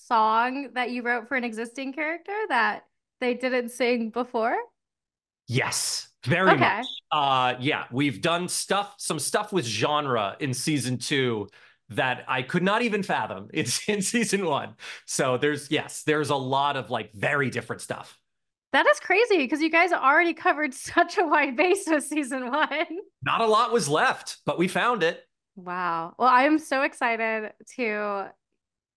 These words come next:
Speaker 1: see what you guys have cooking for season two in a year or two years from now. And also, I haven't seen the final two episodes, so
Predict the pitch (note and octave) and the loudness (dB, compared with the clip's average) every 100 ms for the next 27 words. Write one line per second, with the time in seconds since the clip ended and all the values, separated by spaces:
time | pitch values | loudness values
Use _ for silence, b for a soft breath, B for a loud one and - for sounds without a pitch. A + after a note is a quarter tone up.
0 | _ _ _ _ _ _ - - C#4+ C4+ | _ _ _ _ _ _ -18 -8 -2 0
1 | C4 C4 B3+ B3 C#4 - B3+ A#3+ A3+ A#3+ | 0 2 2 2 -2 0 -2 -2 -2 -2
2 | B3 A#3+ A3+ A3 A3 G#3+ G#3 F#3+ - _ | -2 -4 -4 -2 0 0 0 -4 -12 _
3 | _ G#2+ - - A3+ A#3 A3+ A3 A3+ A3 | _ -18 -16 -4 0 2 2 4 4 4
4 | A3 - C#4 A#3 A3 G#3+ A3 B3 A3 G#3 | 2 -2 -2 0 0 0 -4 -4 -2 0
5 | G3+ G#3 A3+ B3 D4 D#4 C4+ B3+ B3 C4 | 0 0 2 2 2 0 0 0 0 -2
6 | C4 C4+ B3+ A#3+ B3 A#3+ A#3+ C4 A#3 A3+ | -2 -10 -10 -4 -2 -2 -6 -4 -4 -4
7 | A3+ G3+ F#3+ F#3+ G#3 A3 G3+ G3+ | -6 -4 -6 -10 -4 0 0 -2